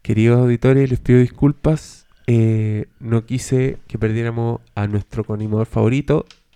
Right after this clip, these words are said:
eh, pero así están las cosas. Eh,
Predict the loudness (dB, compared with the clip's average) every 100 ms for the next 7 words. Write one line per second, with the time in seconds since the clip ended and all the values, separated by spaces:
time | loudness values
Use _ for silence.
0 | _ -6 -4 -4 -6 -8 -16 _ _ -2
1 | -2 0 -6 -6 -6 -6 -12 -20 -20 -20
2 | -20 _ -20 -20 -20 -20 -20 _ _ _
3 | -2 0 0 0 -2